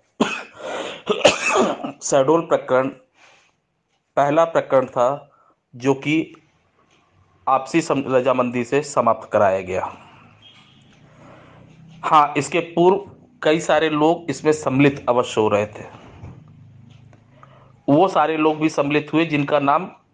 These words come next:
पूर्वत सबसे बड़े विरोधियों के रूप में कहा जा रहा था। क्योंकि जिन लोगों ने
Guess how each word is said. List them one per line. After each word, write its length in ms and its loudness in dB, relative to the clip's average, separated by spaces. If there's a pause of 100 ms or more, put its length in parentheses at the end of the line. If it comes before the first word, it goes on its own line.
(640)
पूर्वत 580 0 (600)
सबसे 280 0
बड़े 240 2
विरोधियों 500 2
के 120 0
रूप 240 0
में 240 2 (920)
कहा 180 0
जा 160 0
रहा 120 -4
था। 260 -18 (1000)
क्योंकि 640 0
जिन 280 -2
लोगों 420 4
ने 340 0